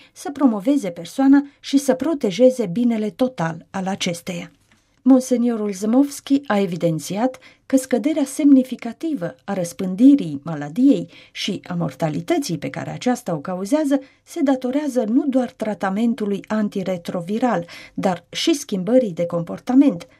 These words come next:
ce are la bază un model de sexualitate fondat pe valori de fidelitate conjugală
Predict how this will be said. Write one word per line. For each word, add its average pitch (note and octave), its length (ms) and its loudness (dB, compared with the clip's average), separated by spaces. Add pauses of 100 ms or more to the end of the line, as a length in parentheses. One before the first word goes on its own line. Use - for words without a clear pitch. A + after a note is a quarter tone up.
ce - 260 -4
are A3 240 2
la E3 160 -2
bază A3 440 0
un C4 160 8
model A#3 400 2
de F#3 100 -6
sexualitate F#3 880 -6
fondat F#3+ 480 -2
pe G#3 140 0
valori F3 440 0
de E3+ 80 -2
fidelitate E3+ 720 0
conjugală G#3 680 2